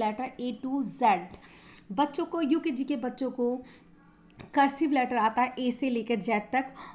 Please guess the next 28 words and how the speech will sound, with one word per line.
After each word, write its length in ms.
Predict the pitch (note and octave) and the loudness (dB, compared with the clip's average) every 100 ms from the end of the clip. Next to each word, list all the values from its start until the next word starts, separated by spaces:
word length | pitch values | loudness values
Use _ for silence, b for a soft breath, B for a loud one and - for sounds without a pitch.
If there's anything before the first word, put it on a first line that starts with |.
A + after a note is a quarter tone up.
| B | B
और 140 | - C4+ | 0 0
small 440 | C4 B3 B3+ C#4+ | -2 0 2 2
letter 200 | C4 B3+ | 2 -2
ए 240 | C#4+ B3+ C4 | -4 -2 -2
से 160 | C#4+ | -2
लेकर 300 | A#3+ A3+ D4 | -2 -2 -2
जेड 260 | C#4 A#3+ A3 A#3 | -2 0 -2 -2
तक। 80 | G#3+ | -2
अगर 200 | B3 D#4 | 0 0
आपके 220 | D#4+ E4 | 0 0
बच्चों 300 | A#3+ B3 C#4+ | -2 -2 -4
को 100 | D4 | -4
capital 420 | C#4+ B3 - C#4 | 0 0 0 0
letter 220 | C4 C4 | 0 0
ए 240 | C4+ C#4 C#4 | -4 -4 -4
से 60 | C#4 | -2
लेकर 180 | C4 C4+ | -4 -4
जेड 300 | - B3 C#4+ - | -4 -4 -2 -4
तक 140 | D4 | -2
आता 220 | C4+ C4+ | 0 0
है 240 | C4+ C#4 C4+ B B B | 0 0 -2 B B B
cursive 380 | B3+ A#3+ - C#4+ | 0 0 0 0
letter, 460 | C4+ C4 C4+ C4+ C#4+ B B C#4 | 0 -2 -2 -4 -6 B B -2
तो 80 | |
बहुत 280 | A3 G#3+ C4 | 0 0 0
अच्छी 280 | B3 - D4+ | 0 0 0
बात 280 | B3+ C4+ C#4+ | 4 2 0
है, 160 | D4 | -4